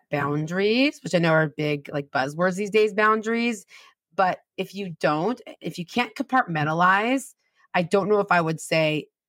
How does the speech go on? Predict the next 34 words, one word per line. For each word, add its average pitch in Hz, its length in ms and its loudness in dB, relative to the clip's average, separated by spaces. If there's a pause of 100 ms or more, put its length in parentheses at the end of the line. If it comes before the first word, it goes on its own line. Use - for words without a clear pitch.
(340)
bootstrap 190 420 2
it - 60 -10
with 156 100 -4
another 143 340 -2
job, - 340 -8 (560)
right? 160 220 -2 (240)
Unless 262 260 4
you 311 60 0
could 302 100 4
do 311 100 6
a 277 40 6
night 247 220 2
job 156 260 4
and 165 120 -2
then 180 100 0
your 185 100 4
daytime 196 460 2
job 180 260 4
is 165 100 -2
what 165 140 -4
your 170 100 0
business 208 400 -2
is, - 240 -8
you 156 60 -2
know? 160 220 -4 (1080)
But 202 80 2
you 220 60 4
have 226 80 0
to - 20 -20
be 277 60 6
able 277 140 4
to - 100 -10
compartmentalize, 165 800 0
because 160 720 -2